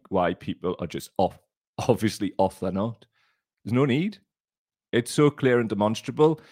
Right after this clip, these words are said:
And the only thing that detractors have got is to play the man, not the evidence. That's fine. Got thick skin. Not wrong, though. And it's, at the end of the day, it's not, um,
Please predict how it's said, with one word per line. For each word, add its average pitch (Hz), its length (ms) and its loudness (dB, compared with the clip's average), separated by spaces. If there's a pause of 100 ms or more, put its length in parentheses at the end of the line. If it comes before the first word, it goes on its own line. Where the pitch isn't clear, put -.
(160)
And 117 160 0
the 156 80 2
only 165 180 2
thing 147 280 -2
that 139 180 0
detractors 117 540 -2
have 90 120 -6
got 113 300 6
is 92 120 -4
to - 80 -20
play 95 240 0
the 92 100 -2
man, 98 360 2
not 104 180 -2
the 92 120 -4
evidence. 113 580 -6 (460)
That's 104 260 0
fine. 104 460 -2 (840)
Got 104 180 4
thick - 220 0
skin. 107 460 -2 (880)
Not 113 160 2
wrong, 120 280 4
though. 110 320 2 (280)
And 98 100 0
it's, - 180 -2 (100)
at 113 100 4
the 120 120 4
end 127 120 0
of 113 80 -4
the 101 60 -8
day, 113 380 2 (280)
it's - 180 -12
not, 110 400 2 (140)
um, 98 540 2